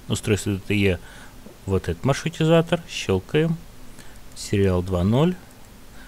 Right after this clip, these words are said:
щёлк-, щёлкаем сериал два ноль. Давайте их переименуем. Э, кстати, вот у нас внешний вид, э, опять, э, нулевой и первый —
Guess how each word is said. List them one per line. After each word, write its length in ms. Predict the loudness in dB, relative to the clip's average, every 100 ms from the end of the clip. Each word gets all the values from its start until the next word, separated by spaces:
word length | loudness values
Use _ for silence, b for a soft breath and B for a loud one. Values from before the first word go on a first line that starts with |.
| B -14
щёлк-, 520 | -2 -2 -2 -8 -14
щёлкаем 460 | -4 -4 -2 -4
сериал 360 | 0 0 2 2
два 200 | 0 -2
ноль. 240 | -2 -4 -8 -16 B B B B B B B -18 -16 B B B 0
Давайте 540 | 4 8 6 6 4
их 120 | 4
переименуем. 760 | 4 6 6 6 4 2 0 -2 -6 -12 -18 -8
Э, 260 | -2 0 0
кстати, 440 | 0 2 2 2
вот 340 | 2 2 0 -8 -14 -12 -2
у 80 |
нас 340 | 2 2 0 -4
внешний 560 | -4 0 0 2 0
вид, 200 | 4 2 0 -10 -16 -6
э, 680 | 0 4 4 4 2 -2 -4 -10 -16 -18 -8
опять, 460 | -6 4 4 4 -4 B B -10 -2
э, 260 | 0 2
нулевой 640 | 4 4 6 4 6 6 6
и 180 | 2
первый — 560 | 0 4 2 2 0 -2